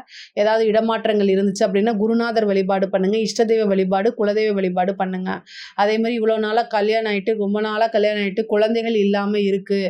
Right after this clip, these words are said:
சந்தான பிராப்தம் இல்ல அப்படின்னா, குழந்தை இல்ல அப்படின்னா, இந்த குரு பெயர்ச்சிக்கு அப்புறம் உங்களுக்கு சந்தான பிராப்தம் உறுதியாக இருக்கு. பூரணமான குருபலம் உண்டு. உங்களுடைய ராசியும் பார்த்து,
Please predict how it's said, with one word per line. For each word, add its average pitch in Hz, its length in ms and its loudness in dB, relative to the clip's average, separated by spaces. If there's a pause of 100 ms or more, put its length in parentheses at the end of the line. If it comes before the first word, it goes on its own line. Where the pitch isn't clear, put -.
(420)
சந்தான 220 440 0
பிராப்தம் 208 460 -2
இல்ல 202 120 0 (100)
அப்படின்னா, 190 300 -2
குழந்தை 220 460 0
இல்ல 202 120 0 (120)
அப்படின்னா, 185 380 -2 (220)
இந்த 220 160 2 (160)
குரு 214 180 2
பெயர்ச்சிக்கு 214 440 0
அப்புறம் 214 240 -4
உங்களுக்கு 196 300 0 (100)
சந்தான 220 360 -2 (120)
பிராப்தம் 214 420 -2 (400)
உறுதியாக 226 400 2
இருக்கு. 202 340 -2 (140)
பூரணமான 240 600 0 (140)
குருபலம் 208 480 2
உண்டு. 190 180 0 (120)
உங்களுடைய 208 440 2 (100)
ராசியும் 214 500 -2
பார்த்து, 208 300 0